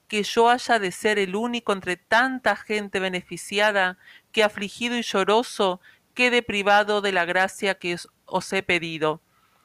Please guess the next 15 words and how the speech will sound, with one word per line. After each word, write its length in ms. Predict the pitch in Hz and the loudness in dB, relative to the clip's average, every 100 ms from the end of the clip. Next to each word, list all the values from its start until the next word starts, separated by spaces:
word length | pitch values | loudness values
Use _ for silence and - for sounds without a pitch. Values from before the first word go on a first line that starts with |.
| _ | _
Mostraos 680 | 214 220 - 254 254 247 - | 0 0 2 4 6 4 2
también 420 | 208 190 185 190 | -2 -2 -2 -4
conmigo, 800 | 185 185 170 180 202 208 185 170 - | -2 -2 -2 -4 -6 0 2 2 2
potente 500 | 185 185 190 196 190 | -2 2 0 0 -4
y 60 | 185 | -4
generoso, 720 | 190 180 180 175 - 170 165 _ _ _ | -2 2 2 2 -2 -2 -2 _ _ _
y 140 | 208 208 | -6 -4
mi 100 | 196 | 2
lengua, 640 | 202 202 185 151 151 170 180 | 2 2 2 2 2 0 -8
mi 200 | 185 190 | -4 0
alma 580 | 202 190 170 160 151 - | 2 2 0 0 -2 -6
y 100 | 175 | -10
mi 140 | 175 | -6
corazón 640 | - 170 165 - 220 226 | 0 2 0 0 0 0
cantarán, 720 | 214 185 180 175 175 165 151 | 0 -2 0 0 2 0 -2